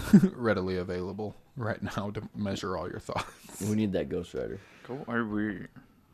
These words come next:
Speaker 1: You're
Speaker 2: And
Speaker 1: the
Speaker 2: you
Speaker 1: next
Speaker 2: got this
Speaker 1: BoJack Horseman.
Speaker 2: And you got this through searching for what's related to a giraffe.
Speaker 1: And you wanna be a f-, you know what? Let's
Speaker 2: Freelance
Speaker 1: get Don,
Speaker 2: photographer.
Speaker 1: let's get Don Chicago his own f-, freelance writer.
Speaker 2: What do you think about that?
Speaker 1: We'll hire somebody to just follow you around for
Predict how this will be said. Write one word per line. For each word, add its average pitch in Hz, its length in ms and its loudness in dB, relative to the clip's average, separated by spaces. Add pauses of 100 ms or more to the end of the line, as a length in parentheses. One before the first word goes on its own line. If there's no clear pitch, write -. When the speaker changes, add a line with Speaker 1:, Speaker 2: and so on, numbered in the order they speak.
(380)
Speaker 1:
You're 95 160 -2
Speaker 2:
And 120 60 2
Speaker 1:
the 139 60 4
Speaker 2:
you - 60 4
Speaker 1:
next - 20 2
Speaker 2:
got 170 160 12
this 165 140 6
Speaker 1:
BoJack 98 260 2
Horseman. 101 380 -4 (120)
Speaker 2:
And 123 100 -2
you 143 60 2
got 151 220 10
this 143 240 2
through 127 300 0
searching 120 400 -2
for 107 360 -2
what's 104 300 -4
related 107 320 2
to 107 200 -2
a 95 40 -2
giraffe. 87 400 -4 (600)
Speaker 1:
And 101 440 -2
you 98 220 -10
wanna 98 200 -6
be 95 340 -8 (140)
a 95 40 -10
f-, - 220 -14 (960)
you 165 80 -2
know 196 100 6
what? 208 260 4
Let's 160 180 4
Speaker 2:
Freelance 127 260 6
Speaker 1:
get - 100 -8
Don, - 80 2
Speaker 2:
photographer. 101 300 2
Speaker 1:
let's 151 120 0
get 127 160 4
Don 95 180 0
Chicago 92 420 -2
his 95 140 -2
own 92 160 -4
f-, 95 300 -10
freelance 87 460 -10
writer. 90 320 -8 (1300)
Speaker 2:
What - 80 -10
do 95 60 -8
you 98 60 -8
think 95 120 -8
about 90 140 -12
that? 82 140 -10
Speaker 1:
We'll 104 100 -2
hire 120 240 2
somebody 107 380 -2
to 95 100 -8
just 90 220 -8
follow 82 240 -8
you 73 160 -10
around 65 360 -12
for 64 220 -12